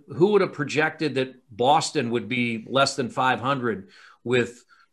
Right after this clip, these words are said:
two All-Stars and a former All-Star in Kemba Walker? I just think it's been a very unique season. Uh, teams have not been able to,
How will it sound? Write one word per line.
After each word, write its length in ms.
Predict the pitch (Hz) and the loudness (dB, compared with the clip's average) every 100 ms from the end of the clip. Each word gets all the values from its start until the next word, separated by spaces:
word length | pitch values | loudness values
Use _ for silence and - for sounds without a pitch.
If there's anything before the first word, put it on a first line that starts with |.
| _ | _
two 300 | - 190 160 | 2 6 8
All-Stars 760 | 147 147 - 156 135 135 131 | 8 6 2 0 2 2 0
and 80 | 127 | -2
a 60 | 117 | -4
former 400 | 151 156 139 123 | -2 0 2 2
All-Star 440 | 120 120 147 127 | 0 -2 -2 -2
in 120 | 117 | -2
Kemba 280 | 113 139 117 | -2 -2 -2
Walker? 540 | 110 120 127 127 101 - - - _ | 0 0 0 -2 -8 -10 -20 -20 _
I 140 | 143 | 2
just 240 | 202 240 - | 2 0 0
think 220 | 185 165 | 0 0
it's 140 | 156 | -2
been 200 | 117 147 | 0 2
a 80 | 139 | 2
very 280 | 117 147 156 | 2 2 2
unique 460 | 139 123 127 160 - | 2 0 0 0 -4
season. 680 | - 160 156 156 170 175 _ _ _ _ 131 | -4 -2 -2 -2 -6 -8 _ _ _ _ -4
Uh, 300 | 123 123 117 | 0 2 0
teams 500 | - 175 180 170 - | -4 -2 -2 -2 0
have 220 | 135 127 | -2 0
not 400 | 131 156 170 - | 2 4 4 0
been 140 | 147 | -2
able 440 | 147 151 147 143 143 | 0 0 2 -2 -2
to, 560 | - 139 131 127 123 | -4 0 0 0 -4